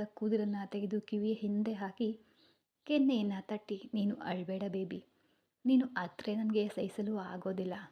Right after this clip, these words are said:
ಎಂದು ಅವಳ ಬಳಿ ಒಂದು ಮುತ್ತು ಕೊಡಲು ಹೋದನು. ಆದ್ರೆ ಅಕ್ಷತಾ ಅವನನ್ನ ದೂರ ತಳ್ಳಿ ಹಿಂದಕ್ಕೆ ಸರಿದ್ಲು, ಅಸಹ್ಯದಿಂದ ನೋಡ್ತಾ. ವಿಕ್ರಾಂತ್ ಅದನ್ನ ನೋಡಿ ನಗುತ್ತಾ, "Oh my baby,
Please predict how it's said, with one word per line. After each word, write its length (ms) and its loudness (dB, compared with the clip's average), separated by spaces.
ಎಂದು 300 8
ಅವಳ 280 -2
ಬಳಿ 360 -2
ಒಂದು 240 6
ಮುತ್ತು 420 0
ಕೊಡಲು 300 0
ಹೋದನು. 520 -4
ಆದ್ರೆ 460 2
ಅಕ್ಷತಾ 400 -2
ಅವನನ್ನ 440 2
ದೂರ 280 4
ತಳ್ಳಿ 520 0
ಹಿಂದಕ್ಕೆ 500 6
ಸರಿದ್ಲು, 420 0
ಅಸಹ್ಯದಿಂದ 640 0
ನೋಡ್ತಾ. 580 -4
ವಿಕ್ರಾಂತ್ 520 0
ಅದನ್ನ 240 2
ನೋಡಿ 380 0
ನಗುತ್ತಾ, 440 0
"Oh 380 2
my 140 -2
baby, 320 -2